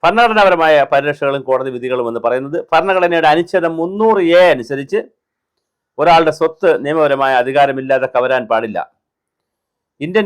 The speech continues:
നീതിന്യായ വ്യവസ്ഥയുടെ ചരിത്രത്തിൽ പെൻഷനും ശമ്പളവും ഡി എയും കേവലം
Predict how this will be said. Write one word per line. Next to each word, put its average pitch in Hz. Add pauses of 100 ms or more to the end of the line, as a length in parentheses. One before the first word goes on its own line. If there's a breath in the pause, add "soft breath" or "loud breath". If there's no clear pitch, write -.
നീതിന്യായ 185
വ്യവസ്ഥയുടെ 165
ചരിത്രത്തിൽ 151 (100)
പെൻഷനും 156 (500)
ശമ്പളവും 151
ഡി 143
എയും 151
കേവലം 139